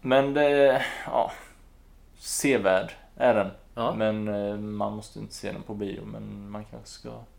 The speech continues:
Speaker 1: Folk har ju bra T V-apparater nu liksom.
Speaker 2: Så
Speaker 1: Det
Speaker 2: är det
Speaker 1: kommer
Speaker 2: faktiskt.
Speaker 1: se snyggt ut hemma på T V:n och du har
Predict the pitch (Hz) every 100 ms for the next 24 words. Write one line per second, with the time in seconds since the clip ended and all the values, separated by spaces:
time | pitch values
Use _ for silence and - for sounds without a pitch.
0 | - - - - - - - - - -
1 | - - 139 120 - - 120 104 107 -
2 | 120 107 - 127 101 98 95 90 - 120
3 | 101 92 101 104 - 104 104 - 110 101
4 | - 123 107 123 110 - 117 - 113 104
5 | - 131 113 92 92 104 101 104 104 107
6 | 104 110